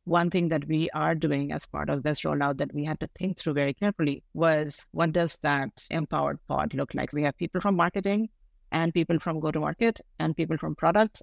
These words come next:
and product experience all sitting together and understanding what is it that we are releasing? How does it tie to the campaign? How does that tie to the messaging that we're giving this month?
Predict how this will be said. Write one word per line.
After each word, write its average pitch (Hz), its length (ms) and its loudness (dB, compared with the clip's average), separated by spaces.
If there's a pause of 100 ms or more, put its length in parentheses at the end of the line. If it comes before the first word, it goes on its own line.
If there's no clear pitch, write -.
and 147 100 -6
product 147 280 -4
experience 165 480 -2 (200)
all 185 160 4
sitting 175 260 0
together 160 460 0 (160)
and 156 140 0
understanding 147 800 0
what 160 180 2
is 160 220 -2
it 147 200 0
that - 200 -2
we 147 120 -2
are 139 60 -2
releasing? 160 600 -2
How 190 240 2
does 185 160 2
it 165 120 -2
tie 165 500 0
to 165 100 -2
the 143 120 -6
campaign? 151 540 -4 (160)
How 170 80 4
does 165 120 4
that 151 160 0
tie 151 420 0
to 160 120 -6
the 151 400 -6
messaging 185 460 0
that 175 140 2
we're 175 100 2
giving 170 300 0
this 160 160 -4
month? 156 280 -6